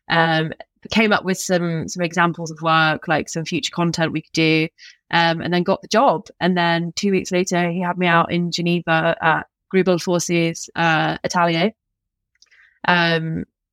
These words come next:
I was like, "Oh my God, is it all like this? 'Cause if it is, I want in."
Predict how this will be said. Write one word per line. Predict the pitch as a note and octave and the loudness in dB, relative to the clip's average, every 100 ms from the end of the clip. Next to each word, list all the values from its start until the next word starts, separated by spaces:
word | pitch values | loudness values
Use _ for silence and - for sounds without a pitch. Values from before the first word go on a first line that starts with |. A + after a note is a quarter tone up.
| _ - | _ -2
I | F3+ F3 | 2 2
was | E3+ | 2
like, | E3+ D#3+ - | 2 0 0
"Oh | F3+ F3 | 0 0
my | E3 | 0
God, | E3 D#3+ D#3 | 0 0 0
is | E3 | -4
it | - | -4
all | F3 E3+ | -2 0
like | D#3 - | 0 2
this? | D#3+ E3+ - | -2 -2 -4
'Cause | F3 | -2
if | G3 - | 0 0
it | - | 0
is, | D#3+ E3+ | 0 0
I | E3 | -2
want | E3+ D#3 D#3 | -2 -2 -4
in." | D#3 D3+ | -4 -4